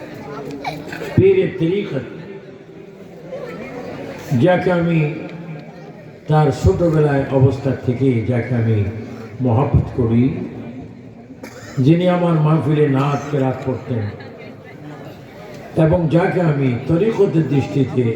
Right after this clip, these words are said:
আমার বাগদাদ শরীফের খলিফা হয়ে আমি তাকে কসবা ওসি মুর্শিদের বাড়িতে খেলাফতনামা প্রদান করেছি। আহলে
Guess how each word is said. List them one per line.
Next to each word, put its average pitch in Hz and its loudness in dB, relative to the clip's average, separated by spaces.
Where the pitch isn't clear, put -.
আমার 127 2
বাগদাদ 170 6
শরীফের 156 4
খলিফা 156 2
হয়ে 120 4
আমি 127 -2
তাকে 127 0
কসবা 123 6
ওসি 151 0
মুর্শিদের 151 0
বাড়িতে 117 2
খেলাফতনামা 190 2
প্রদান 208 2
করেছি। 208 0
আহলে 202 4